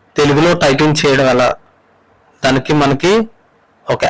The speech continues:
యాప్ అనేది ఇన్‌స్టాల్ చేసుకోవాలండి. అదే మనకి తెలుగు to అను. ఈ యాప్ అనేది డిస్క్రిప్షన్లో నేను ఇస్తాను, మీరు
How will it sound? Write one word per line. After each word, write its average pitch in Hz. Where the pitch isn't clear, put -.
యాప్ 131
అనేది 139
ఇన్‌స్టాల్ 147
చేసుకోవాలండి. 135
అదే 127
మనకి 143
తెలుగు 143
to 175
అను. 123
ఈ 139
యాప్ 131
అనేది 147
డిస్క్రిప్షన్లో 147
నేను 135
ఇస్తాను, 160
మీరు 127